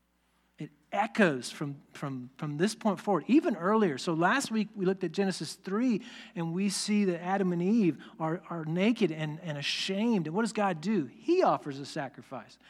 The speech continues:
He kills animals, takes the skins, and covers their shame, covers their nakedness. It, it was an echo that there's gonna be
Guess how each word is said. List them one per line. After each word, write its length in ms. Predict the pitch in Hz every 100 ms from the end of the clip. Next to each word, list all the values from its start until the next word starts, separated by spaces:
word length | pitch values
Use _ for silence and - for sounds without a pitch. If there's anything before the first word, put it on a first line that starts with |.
| - _
He 200 | 262 294
kills 400 | 285 247 185 170
animals, 400 | 170 156 139 -
takes 300 | 196 196 -
the 100 | 160
skins, 460 | - 175 160 143
and 140 | 131 127
covers 760 | - - 175 185 170 135 127 - - - _ -
their 240 | 143 143
shame, 460 | 135 - 160 143 120 -
covers 440 | 170 170 165 135
their 180 | 135 131
nakedness. 560 | 135 156 - 123 113
It, 180 | 170 165
it 100 | 180
was 140 | 180 196
an 140 | 202 - -
echo 540 | - - 226 151 110 - _ _ _ _ _ _ _
that 100 | 156
there's 180 | 190 196
gonna 220 | 185 175
be 320 | 160 160 147